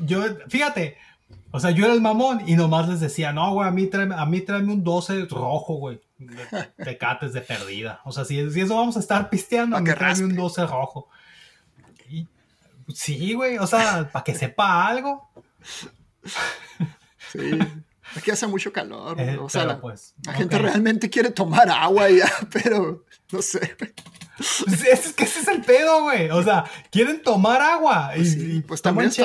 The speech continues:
Speaker 1: cheve.
Speaker 2: el Gatorade con, con tequila, güey, o algo, no sé. Es hidratante.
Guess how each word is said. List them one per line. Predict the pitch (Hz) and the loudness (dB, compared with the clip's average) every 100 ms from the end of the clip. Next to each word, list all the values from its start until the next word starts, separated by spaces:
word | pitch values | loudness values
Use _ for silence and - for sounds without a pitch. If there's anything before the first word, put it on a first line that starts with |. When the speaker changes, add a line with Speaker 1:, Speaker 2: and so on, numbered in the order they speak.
| 202 | 2
Speaker 1:
cheve. | 208 | 2
Speaker 2:
el | 202 | 0
Gatorade | 202 180 - 185 | 0 0 2 2
con, | 208 196 156 143 127 | 2 -4 -4 -8 -12
con | - 139 127 | -12 -12 -12
tequila, | 127 - 143 156 220 294 | -14 -14 -10 -8 -8 -10
güey, | 285 208 151 | -10 -12 -12
o | 151 | -12
algo, | - 262 254 | -12 -14 -16
no | 220 | -16
sé. | - 254 - - _ _ _ _ _ _ _ | -16 -18 -20 -20 _ _ _ _ _ _ _
Es | - | -8
hidratante. | 170 139 - - 165 | -6 -6 -10 -16 -16